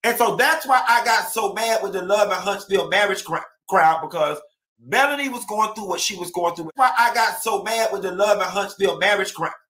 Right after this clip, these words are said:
crowd, because Melanie was going through what she was going through with her divorce, and she was making it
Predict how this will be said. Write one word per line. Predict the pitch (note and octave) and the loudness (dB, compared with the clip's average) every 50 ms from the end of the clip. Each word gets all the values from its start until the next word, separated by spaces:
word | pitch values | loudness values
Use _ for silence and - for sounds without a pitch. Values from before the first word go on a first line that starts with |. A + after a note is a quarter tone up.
| - | -6
crowd, | - F#3+ F3+ D#3+ D#3+ D#3+ E3 | 0 4 4 4 4 4 2
because | D#3 D3 E3+ D#3+ D3+ D3 D3+ - - _ _ _ _ _ _ _ | -4 -6 -2 -2 -2 -2 -2 -8 -12 _ _ _ _ _ _ _
Melanie | A#2 B2+ G#3+ B3+ C#4 D4 D4 C#4+ C#4 C4 | -8 -2 0 2 2 2 0 -2 -4 -6
was | A#3+ A#3 G#3 | -6 -8 -10
going | - G#3 G#3+ G#3+ G#3+ - | -6 -2 -2 -2 -2 -4
through | A3 G3 | -10 -8
what | F3+ F3 E3 | -8 -6 -6
she | - - F#3+ | -6 -8 -8
was | F3 F3 - | -8 -10 -8
going | - F3+ F3 E3+ E3+ | -4 -2 -2 -2 -4
through | E3+ D#3+ | -4 -6
with | D#3 - | -6 0
her | F3 F#3+ F3+ | 0 0 0
divorce, | D#3+ D3+ B2+ C#3+ C#3+ C3+ C#3 C3+ - - _ _ _ _ _ _ - | -2 -6 -6 -4 -2 0 -2 -2 -4 -14 _ _ _ _ _ _ -6
and | D#3+ D#3 | -4 -4
she | - - - - G#3+ G3+ | -2 -4 -4 -4 -4 -4
was | G3+ - - C3+ | -4 -4 -6 -6
making | C#3 C#3 D#3+ A3 C4 C#4+ - - C#4 B3 - | -10 -6 -2 -2 -2 -2 -4 -6 -8 -8 -4
it | A3 G#3 G#3 | -4 -4 -4